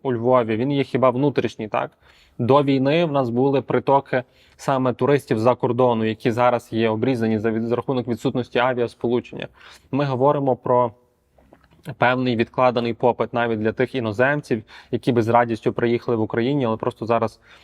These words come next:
відчувають, ну, певну небезпеку і фізично не можуть сюди легко добратися, та? Тому, можливо, буде відтік, е, внутрішньо переміщених осіб, але ми розраховуємо на великий інтерес до України від, е, всього світу.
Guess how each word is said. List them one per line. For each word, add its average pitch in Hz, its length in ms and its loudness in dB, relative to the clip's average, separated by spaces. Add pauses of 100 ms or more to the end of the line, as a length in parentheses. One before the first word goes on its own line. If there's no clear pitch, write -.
(200)
відчувають, 113 760 0
ну, 104 200 -4
певну 113 300 -4
небезпеку 117 640 0
і 107 100 0
фізично 117 440 -2
не 113 60 -4
можуть 113 320 0
сюди 113 200 -4
легко 117 360 0
добратися, 110 640 -4
та? - 200 -8 (380)
Тому, 135 200 2
можливо, 139 440 2
буде 135 280 0
відтік, 123 480 -4 (120)
е, 127 240 -4
внутрішньо 135 460 -4
переміщених 175 640 -2
осіб, - 260 -2 (340)
але 123 180 2
ми 147 120 2
розраховуємо 135 760 0
на 127 140 0
великий 123 480 2
інтерес 123 540 -4 (100)
до 131 180 4
України 120 600 0 (460)
від, 120 300 -2
е, 117 200 0
всього 135 360 0
світу. 123 460 -2